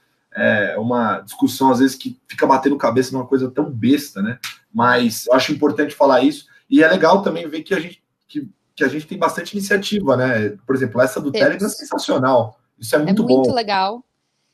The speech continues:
Speaker 2: É, então, tem várias meninas lá no, no grupo. Aí, outra iniciativa que foi, que a gente lançou essa semana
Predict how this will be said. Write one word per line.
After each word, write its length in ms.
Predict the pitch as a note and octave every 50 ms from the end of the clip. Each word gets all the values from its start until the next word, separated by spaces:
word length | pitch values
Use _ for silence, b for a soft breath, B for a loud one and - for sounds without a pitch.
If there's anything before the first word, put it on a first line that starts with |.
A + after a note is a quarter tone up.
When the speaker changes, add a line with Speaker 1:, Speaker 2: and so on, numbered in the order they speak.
| _ _ -
Speaker 2:
É, 760 | G3 G3 G3+ G3+ G3 G3 F#3+ F#3+ F#3+ F#3+ F#3+ F#3 F#3 F#3 F3+ F3+
então, 400 | F#3 F#3+ - - G#3+ G#3 G#3+ G#3
tem 180 | - A3 G#3+
várias 300 | G3 G#3+ G#3 G#3 A3 F#3+
meninas 340 | G#3 G#3+ G#3+ G#3 G3+ G3 F#3+
lá 140 | G3+ G3 F#3+
no, 220 | F#3+ F#3+ F#3 F#3
no 180 | F#3 F3+ F#3 F#3
grupo. 560 | G#3 A3+ C4 C4+ C4 - _ C4 B3 B3 B3 -
Aí, 360 | G#3+ G#3 G#3 A3+ A3 A3+ A3+
outra 340 | - - A3 A3+ A#3 - A3+
iniciativa 520 | A#3 A3 - A3+ A3 - - G#3+ G#3+ A3
que 100 | - -
foi, 140 | - - G3
que 60 | G#3+
a 20 | G#3
gente 180 | G3+ G#3+ G3+
lançou 240 | A3+ A3 G3+ - A3
essa 160 | A3+ A3+ C#4
semana 460 | C4+ - B3+ A#3 A3 A3+ A#3+ C#4 D#4+